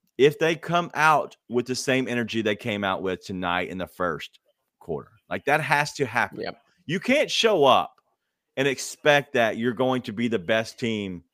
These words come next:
Speaker 1: without giving the proper energy.
Speaker 2: Yep.
Speaker 1: These, these are professionals. You have to show up with the energy.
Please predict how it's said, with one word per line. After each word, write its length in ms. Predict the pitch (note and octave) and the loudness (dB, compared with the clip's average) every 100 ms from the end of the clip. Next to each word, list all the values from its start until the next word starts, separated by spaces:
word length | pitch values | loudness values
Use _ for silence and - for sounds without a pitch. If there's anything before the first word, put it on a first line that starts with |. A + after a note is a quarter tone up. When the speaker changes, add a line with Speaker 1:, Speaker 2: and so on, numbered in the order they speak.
| _ - | _ -6
Speaker 1:
without 460 | G#2+ F2 A2+ A2 | -4 0 0 -2
giving 300 | G#2+ A2+ G#2 | -4 -2 -2
the 100 | G2 | -4
proper 340 | F#2 F2+ E2+ D#2 | -4 -4 -4 -8
energy. 380 | D2+ C#2+ - _ _ _ _ _ | -8 -14 -20 _ _ _ _ _
Speaker 2:
Yep. 120 | - | -2
Speaker 1:
These, 180 | C#3 C3 | 0 -2
these 220 | C#3+ E3 F3 | -10 -4 -4
are 40 | |
professionals. 800 | D3+ C3 - B2 A#2 E2+ C#2 - E2 | -4 -10 -2 -2 -2 -8 -14 -18 -12
You 100 | A2+ | -4
have 180 | A2+ A2+ | -4 -4
to 80 | |
show 160 | G#2+ G#2+ | -6 -4
up 80 | E2+ | -4
with 100 | D#2+ | -8
the 80 | D2+ | -10
energy. 300 | C#2+ - | -10 -18